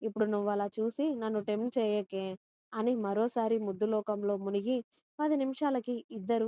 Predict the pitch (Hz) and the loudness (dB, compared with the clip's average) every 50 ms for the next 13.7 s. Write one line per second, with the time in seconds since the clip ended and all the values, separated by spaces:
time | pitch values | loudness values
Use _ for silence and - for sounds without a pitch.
0 | 226 - - 208 185 202 208 214 220 214 196 208 196 - 208 202 196 - - 190 | -2 -2 -4 -2 0 0 0 0 0 0 -2 -4 -4 -2 -2 -2 -2 -2 -2 -4
1 | 180 - - 226 214 214 - - 208 202 247 262 233 - _ _ _ _ _ _ | -4 -2 -2 -2 -2 -2 -2 -4 -2 0 0 0 0 -4 _ _ _ _ _ _
2 | - 311 285 254 202 190 - 240 247 247 214 196 - 202 202 202 208 - _ _ | 0 0 2 2 0 0 0 0 0 0 0 -2 -2 -4 -4 -4 -4 -6 _ _
3 | _ _ _ _ _ _ _ _ _ 233 285 330 320 311 302 240 233 226 226 262 | _ _ _ _ _ _ _ _ _ 0 2 4 4 4 2 2 0 0 2 2
4 | 302 285 294 262 254 220 - 269 233 202 202 196 202 202 220 226 220 240 240 214 | 2 2 0 0 0 0 -2 -2 -2 -2 -2 -2 0 0 0 0 0 0 0 0
5 | 214 208 208 233 233 226 - - 196 190 208 - 226 - - - - 196 220 240 | 0 0 0 0 -2 -4 -6 -6 -6 -4 -2 -2 -4 -4 -4 -2 -2 0 0 -2
6 | 240 220 196 185 190 202 220 226 214 220 214 - 202 202 202 208 - _ _ _ | -2 -4 -2 0 2 2 2 2 0 -2 -4 -4 -2 -2 -2 -4 -6 _ _ _
7 | _ _ _ _ _ _ - - 208 196 196 185 - 269 269 - - 262 247 233 | _ _ _ _ _ _ -4 0 0 2 2 2 2 2 2 2 2 0 2 2
8 | 226 208 214 214 214 208 196 185 170 170 185 196 190 247 254 240 - 240 226 226 | 0 0 0 -2 -2 -2 -4 -4 -4 -2 -2 0 2 2 2 2 0 -2 -2 -2
9 | 226 214 - 220 226 214 214 214 214 214 208 214 - 208 202 202 - 208 196 190 | -2 0 0 0 0 0 0 0 0 -2 -2 -2 -2 -2 -2 -2 -2 -4 -4 -2
10 | 190 190 190 196 202 208 202 190 208 202 202 240 254 233 - _ _ _ _ _ | -2 0 0 0 0 0 0 0 0 0 0 0 -2 -4 -8 _ _ _ _ _
11 | _ _ _ _ - 302 320 320 302 254 226 196 - _ - 233 247 240 226 208 | _ _ _ _ -4 0 0 2 2 2 0 -4 -8 _ -6 -2 -2 -2 -2 -2
12 | - 185 185 202 202 - 277 - - 185 185 180 - 226 240 233 - 190 185 175 | -4 -4 -2 -2 -2 -4 -6 -6 -4 -4 -2 -2 -2 -4 -4 -4 -6 -6 -6 -4
13 | 190 226 220 226 214 269 262 247 247 247 240 247 262 | -2 -2 -2 -2 0 0 0 2 2 2 2 0 0